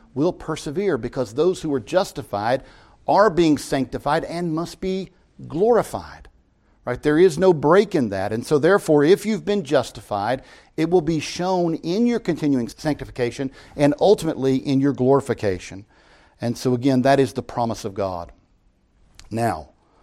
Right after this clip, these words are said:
what are we to do with God's promises? Well, I think we can just say, like, an elementary lesson is what? We should believe them, <laughs> right? We should believe them, and that's going to be dealt with today.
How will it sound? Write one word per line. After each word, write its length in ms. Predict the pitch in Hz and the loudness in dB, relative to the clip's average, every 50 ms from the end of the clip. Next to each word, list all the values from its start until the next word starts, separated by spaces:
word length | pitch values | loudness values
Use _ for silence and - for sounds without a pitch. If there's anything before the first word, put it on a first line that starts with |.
| _ _ _ _ _ | _ _ _ _ _
what 160 | - 127 135 | 2 2 2
are 40 | 139 | 4
we 120 | 139 139 | 2 0
to 100 | 131 123 | 0 0
do 100 | 117 131 | -2 -2
with 100 | 127 120 | -2 -2
God's 240 | - 123 113 117 117 | -2 -2 -2 -2 -2
promises? 800 | - - - 135 135 127 120 - - - - - - - - _ _ _ _ _ _ _ _ _ _ _ _ _ - _ _ _ - | -6 -8 -8 -6 -6 -6 -8 -10 -14 -18 -20 -20 -20 -20 -20 _ _ _ _ _ _ _ _ _ _ _ _ _ -20 _ _ _ -10
Well, 120 | 113 113 | -8 -8
I 40 | 104 | -4
think 240 | - 143 143 135 139 | -2 0 0 0 0
we 140 | 127 127 | -2 -2
can 180 | 123 - 117 110 | -2 -2 -4 -4
just 280 | 95 120 113 - - - | -4 -4 -6 -6 -6 -4
say, 420 | - 117 113 110 107 107 104 101 - | -2 -2 0 0 -2 -2 -4 -8 -6
like, 180 | - 110 107 - | -6 -6 -4 -4
an 120 | 107 92 - | -8 -8 -4
elementary 540 | - 127 143 143 135 139 139 139 - 143 127 | -2 0 2 4 4 2 2 0 0 -2 0
lesson 460 | 113 113 143 165 170 - - 117 104 | 2 4 4 4 2 0 -6 -8 -6
is 180 | 110 120 113 - | -6 -8 -8 -6
what? 340 | 135 151 143 110 95 - 110 | -6 -4 -4 -4 -6 -8 -10
We 120 | 113 117 | -10 -8
should 240 | - - 127 117 110 | -6 -4 -6 -4 -4
believe 380 | 117 123 123 156 196 180 - - | -4 -2 -2 -2 -4 -4 -8 -14
them, 120 | - - - - _ _ | -20 -20 -20 -20 _ _
<laughs> 140 | _ _ | _ _
right? 380 | - - - - 151 - - - - - - - - _ | -2 -2 -2 -2 -4 -6 -6 -10 -16 -18 -20 -20 -10 _
We 120 | - 131 139 | 0 0 2
should 260 | - - 165 147 120 | 4 4 2 2 2
believe 380 | 139 135 127 151 185 180 135 110 | 2 0 0 0 0 -2 -4 -6
them, 220 | 98 90 92 95 - - - _ _ - | -8 -8 -8 -12 -16 -20 -20 _ _ -4
and 160 | 110 117 123 | -2 2 2
that's 160 | 135 139 135 | 2 2 2
going 220 | - - 135 131 117 | 0 2 2 2 2
to 40 | 113 | 2
be 160 | 110 123 117 | 0 0 2
dealt 240 | 113 117 117 - 107 | 4 4 4 4 2
with 200 | 110 104 - - | 0 -2 -2 -2
today. 500 | - 104 101 101 104 101 92 90 98 | -2 0 0 0 0 0 -2 -4 -8